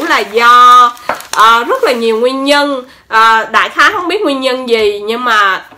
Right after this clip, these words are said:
cái, đại khái là khi ngủ á, cái đường thở, cái, cái, cái không khí nó không có vô được, nó làm cho, à, cái đường thở nó, nó, không khí nó không có vô được người á, làm cho mình giống như bị bóng đè á. Những người mà hay bị ngáy nè,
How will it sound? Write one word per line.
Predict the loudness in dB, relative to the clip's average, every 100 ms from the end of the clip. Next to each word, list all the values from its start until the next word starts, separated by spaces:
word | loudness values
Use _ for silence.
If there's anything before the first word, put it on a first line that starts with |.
| _ _ _ _ _ _
cái, | -8 -6 -4
đại | -4
khái | -2 -2
là | -2 -4
khi | -8
ngủ | -6 -4 -2 0
á, | -2 -4
cái | -4
đường | -2 -4 -6
thở, | -4 -4 -2 0 2 0 -2
cái, | -6 -8 -6
cái, | -8 -6
cái | -10
không | -4 -6 -4
khí | -4
nó | -2 -2
không | -4
có | -4 -4
vô | -4 -4
được, | -4 -6
nó | -6 -6
làm | -2 -4 -4 -8
cho, | -2 0 2 0 -4 -16 -20 -8
à, | -2 0 0 -4
cái | -8
đường | -4 -4 -4 -6
thở | -4 -4 -2 -2
nó, | -2 -2
nó, | -4 -8 -8 -12 -12
không | -4 -4 -2
khí | -2
nó | 0
không | -2
có | -4
vô | -2 -2 -4
được | -8
người | -4 -2 0 -2
á, |
làm | -2 -6 -6
cho | -2 0 -2 -4 -20 -14
mình | -6 -4 -2
giống | -2
như | -4
bị | -4 -4
bóng | -2 -2 -4
đè | -4 -2 -2 -2
á. | -2
Những | -2 -4 -4
người | -4
mà | -2 -6
hay | -4
bị | -4 -4
ngáy | -4 -2 -2 0 0 0
nè, | -2